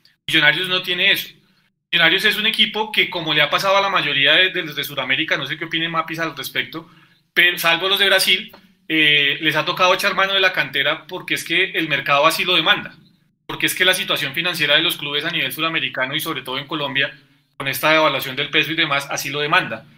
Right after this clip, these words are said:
O si no, miren lo que está pasando, por ejemplo, en Boca. Sí, es un desorden por quienes ma-, con, eh, con los que manejan el, el Consejo de Fútbol, pero les ha tocado sacar jugadores de las divisiones inferiores porque el poderoso Boca incluso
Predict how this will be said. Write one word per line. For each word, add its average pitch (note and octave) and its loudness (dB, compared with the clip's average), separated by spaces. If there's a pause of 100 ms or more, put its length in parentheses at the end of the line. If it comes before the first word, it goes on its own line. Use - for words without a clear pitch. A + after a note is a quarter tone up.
(180)
O E3 0
si - 2
no, F3+ 2
miren A3 4
lo A#3 0
que A3 -4
está F3 0
pasando, G3+ 2
por G#3 -6
ejemplo, E3 -2
en G3 -4
Boca. C#4+ -4 (540)
Sí, A3 4
es D#3+ 0
un G#3+ -6
desorden A3+ 2
por A#3 -4
quienes F3 -2
ma-, D#3+ -2
con, E3 -2
eh, D3 4
con D#3 -6
los D3+ -2
que D3+ -4
manejan D3 0
el, G3+ -2
el F3 0
Consejo D3+ 0
de F#3 0
Fútbol, D#3+ -6 (520)
pero E3+ 6
les D#3+ 4
ha D#3+ 0
tocado G#3 4
sacar F#3+ 0
jugadores E3+ 2
de F#3+ 0
las G3 4
divisiones D3 0
inferiores E3 0
porque F3 2
el D#3+ 0
poderoso D#3 2
Boca G#3+ 4
incluso G#3 -4